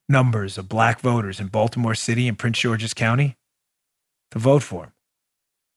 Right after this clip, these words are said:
He won a landslide in Maryland, one of the deepest blue states in the country.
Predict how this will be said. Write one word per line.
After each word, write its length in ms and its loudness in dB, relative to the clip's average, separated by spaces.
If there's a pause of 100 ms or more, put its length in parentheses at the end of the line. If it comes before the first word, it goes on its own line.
(640)
He 120 -4
won 200 4
a 80 4
landslide 840 0 (120)
in 180 0
Maryland, 440 4 (360)
one 120 6
of 80 4
the 100 2
deepest 480 2
blue 180 6
states 360 2
in 60 -2
the 80 -2
country. 420 -2